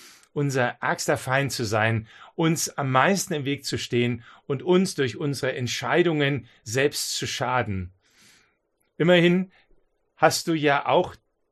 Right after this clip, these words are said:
die schlechten Entscheidungen, so wie ich auch, selber gefasst. Ich war schuld. Ich habe das entschieden und es war ein Fehler.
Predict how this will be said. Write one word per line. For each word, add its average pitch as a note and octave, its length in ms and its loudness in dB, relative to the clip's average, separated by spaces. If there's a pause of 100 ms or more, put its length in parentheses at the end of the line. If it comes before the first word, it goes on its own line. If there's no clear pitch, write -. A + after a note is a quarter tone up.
(140)
die C3+ 200 -6
schlechten E3+ 560 0
Entscheidungen, D#3 720 -2
so C3+ 180 -8
wie D3+ 120 -10
ich B2 220 -8
auch, B2 360 -2 (240)
selber B2+ 560 2
gefasst. - 580 -10 (560)
Ich G#3+ 320 -2
war B2+ 340 2 (140)
schuld. A2+ 520 -4 (560)
Ich E3+ 200 -2
habe D#3+ 180 2
das D3+ 200 0
entschieden E3 720 -4 (320)
und B2+ 160 -6
es B2 180 -6
war C3 260 0
ein B2 420 -6
Fehler. B2+ 560 -2